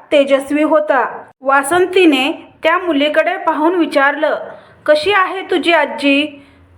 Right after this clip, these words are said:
"फार ताकदवान आहे, तुमच्यासारखी." त्या लहान मुलीच्या डोळ्यात विश्वास होता.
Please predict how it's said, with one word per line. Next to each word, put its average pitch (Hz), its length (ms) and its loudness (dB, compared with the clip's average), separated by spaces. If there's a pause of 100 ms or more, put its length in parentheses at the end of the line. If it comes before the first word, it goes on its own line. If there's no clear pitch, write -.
(120)
"फार 262 280 0 (260)
ताकदवान 277 540 2
आहे, 285 480 0 (320)
तुमच्यासारखी." 277 1000 -2 (300)
त्या 320 180 2
लहान 320 300 -2
मुलीच्या 349 420 0
डोळ्यात 330 400 0 (260)
विश्वास 269 460 -2
होता. 277 500 -2